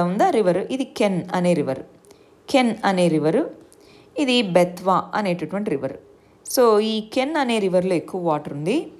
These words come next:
So ఈ కెన్ నుంచి ఇలాగ వాటర్ వెళ్తుంది. So ఇక్కడ వాటర్ వెళ్ళాలంటే ఇక్కడ ఒక బ్యారేజ్ని నిర్మిస్తారు. So ఇది నిర్మించినప్పుడు ఇక్కడ ఉండేటటువంటి ప్రాంతం రిజర్వాయర్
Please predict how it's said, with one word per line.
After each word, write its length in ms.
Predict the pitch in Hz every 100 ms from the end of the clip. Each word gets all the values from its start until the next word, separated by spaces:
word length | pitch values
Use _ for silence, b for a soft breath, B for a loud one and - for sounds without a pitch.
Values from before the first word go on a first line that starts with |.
| B B B -
So 80 | 254 233
ఈ 20 | 226 -
కెన్ 180 | 240 262
నుంచి 200 | 269 320 247
ఇలాగ 320 | 208 196 202 247
వాటర్ 240 | 147 139 -
వెళ్తుంది. 400 | - - - - - b b b -
So 80 | - 285
ఇక్కడ 180 | 294 262 233
వాటర్ 240 | 262 294 254
వెళ్ళాలంటే 380 | 226 226 226 247
ఇక్కడ 140 | 240 214
ఒక 80 | 180 175
బ్యారేజ్ని 500 | 190 247 220 175 214
నిర్మిస్తారు. 560 | 170 135 135 - - - _ _ b b b -
So 80 | - 262
ఇది 120 | 240 247
నిర్మించినప్పుడు 720 | 277 349 381 320 277 269 226 208 214 B B 247
ఇక్కడ 220 | 233 - 240
ఉండేటటువంటి 640 | 240 311 311 277 247 240 226 190
ప్రాంతం 420 | 185 214 220 202 170
రిజర్వాయర్ 680 | 185 240 269 262 247 240